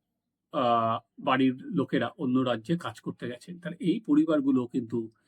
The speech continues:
এই ক্রমাগত বাংলা হলেই বাংলাদেশি এই প্রচারে তারাও কিন্তু একটা মানসিক যন্ত্রণার মধ্যে থাকবেন, একটা ভয়ের মধ্যে থাকবেন, এই কিছু হয়ে গেল না তো? আমার যারা কাজ করতে গেছে, বাবা হতে পারে, ছেলে হতে পারে,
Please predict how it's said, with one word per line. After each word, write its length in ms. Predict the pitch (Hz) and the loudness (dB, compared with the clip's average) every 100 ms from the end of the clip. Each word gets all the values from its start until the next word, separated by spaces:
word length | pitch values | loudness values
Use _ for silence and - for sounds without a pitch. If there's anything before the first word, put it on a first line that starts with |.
| _ _ | _ _
এই 120 | 139 131 | -4 -4
ক্রমাগত 800 | - 135 139 180 143 - 113 117 _ _ _ _ _ _ _ _ _ _ _ _ _ _ - 127 120 104 | -2 0 2 2 -2 -10 -12 -12 _ _ _ _ _ _ _ _ _ _ _ _ _ _ -8 -4 -2 0
বাংলা 360 | 123 127 123 | 2 2 0
হলেই 240 | 113 120 117 | 0 -2 -2
বাংলাদেশি 640 | 117 120 131 123 - 117 - | -2 0 0 -2 -4 -8 -6
এই 180 | 165 175 | -4 -4
প্রচারে 500 | - 135 131 113 131 _ _ _ _ _ _ - | -6 -10 -10 -10 -12 _ _ _ _ _ _ -10
তারাও 320 | 127 113 147 | -4 -2 -2
কিন্তু 300 | 170 294 - | -2 -4 -4
একটা 260 | 117 165 269 _ _ _ _ _ _ _ - | -6 -6 -10 _ _ _ _ _ _ _ -6
মানসিক 400 | 127 127 127 120 | -2 -2 -2 -6
যন্ত্রণার 520 | 120 113 110 127 127 | -2 -4 -2 -2 0
মধ্যে 260 | 120 120 123 | -2 -2 -6
থাকবেন, 400 | 127 110 107 107 | -6 -8 -6 -8
একটা 220 | - 120 | -8 -10
ভয়ের 340 | - 123 123 | -4 -2 0
মধ্যে 240 | 120 113 113 | -2 -2 -6
থাকবেন, 520 | 123 107 110 101 120 _ _ _ _ _ - | -6 -6 -4 -4 -8 _ _ _ _ _ -2
এই 200 | 135 139 | 4 4
কিছু 280 | 139 170 - | 2 -4 -4
হয়ে 200 | 123 131 | 0 0
গেল 180 | 131 131 | 0 0
না 100 | 135 | -4
তো? 240 | 117 113 - _ _ _ _ _ - | -8 -18 -20 _ _ _ _ _ -4
আমার 300 | 120 120 110 | 0 2 2
যারা 240 | 117 113 | 2 2
কাজ 220 | 113 120 | 0 -4
করতে 280 | - - 123 | -4 -6 -4
গেছে, 200 | 117 120 | -4 0
বাবা 240 | 113 113 | 2 2
হতে 220 | 113 113 113 | 0 -2 -6
পারে, 300 | 113 110 110 | -4 -2 -4
ছেলে 320 | - 120 117 | -4 -4 -4
হতে 220 | 113 113 | -8 -10
পারে, 360 | 113 110 110 | -6 -4 -4